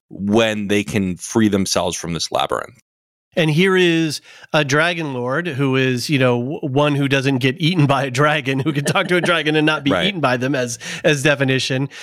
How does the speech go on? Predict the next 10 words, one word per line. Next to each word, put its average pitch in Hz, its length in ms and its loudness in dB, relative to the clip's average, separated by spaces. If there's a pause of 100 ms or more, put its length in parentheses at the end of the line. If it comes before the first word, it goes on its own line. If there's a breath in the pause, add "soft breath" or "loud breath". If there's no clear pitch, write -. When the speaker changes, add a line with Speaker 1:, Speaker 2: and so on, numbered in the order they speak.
(180 loud breath)
Speaker 2:
Here 165 220 4
is 151 160 0
a 151 60 0
guy 151 400 0
who's 147 260 -2
able 147 300 0
to, 131 600 2
um, 120 560 0 (340)
hold 165 360 0
back, 143 400 -2